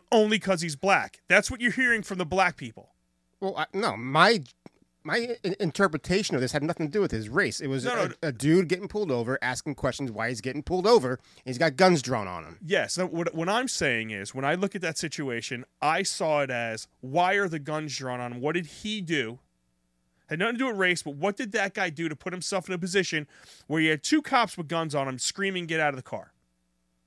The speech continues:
Speaker 1: Right? When you have some of the people online, like, like Patterson and, and a couple of my other friends, what they see immediately is, "Oh, it's a black guy."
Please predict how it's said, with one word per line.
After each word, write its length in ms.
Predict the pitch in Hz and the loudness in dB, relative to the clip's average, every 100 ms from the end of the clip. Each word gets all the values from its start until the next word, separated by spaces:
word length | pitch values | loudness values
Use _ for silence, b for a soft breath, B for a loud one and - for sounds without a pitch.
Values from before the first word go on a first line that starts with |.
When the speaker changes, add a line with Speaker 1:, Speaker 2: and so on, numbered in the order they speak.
| _ _ _ _ - | _ _ _ _ -2
Speaker 1:
Right? 180 | 175 - b b b b b b b b | -2 -2 b b b b b b b b
When 140 | 165 | -2
you 80 | 190 | 2
have 200 | 214 208 | 2 2
some 180 | - 220 | 2 0
of 60 | |
the 80 | 196 | -2
people 320 | - 220 196 | -6 -8 0
online, 440 | 185 170 190 190 160 | 0 2 0 0 -2
like, 160 | 139 131 | -6 -6
like 220 | 160 143 | -6 -4
Patterson 680 | - 156 160 147 151 143 135 | 0 0 2 -2 -4 -4 -6
and, 160 | 127 123 | -10 -8
and 220 | 123 123 | -10 -8
a 80 | 117 | -8
couple 280 | 151 139 | -6 -4
of 60 | 139 | -2
my 100 | 135 | -2
other 160 | 131 127 | -4 -6
friends, 400 | - 127 123 - _ | -6 -6 -8 -14 _
what 240 | 143 147 135 | -6 -6 0
they 220 | 226 294 | 0 0
see 340 | 285 - 214 | -2 -4 -2
immediately 720 | 190 165 156 143 131 120 123 131 | -4 -4 -6 -6 -6 -6 -8 -6
is, 380 | 143 135 123 - _ _ - | -6 -6 -8 -10 _ _ 0
"Oh, 160 | 190 185 | 2 2
it's 140 | - | -2
a 40 | |
black 420 | 151 170 190 202 - | -6 0 2 2 0
guy." 360 | 123 101 110 | -2 -2 -8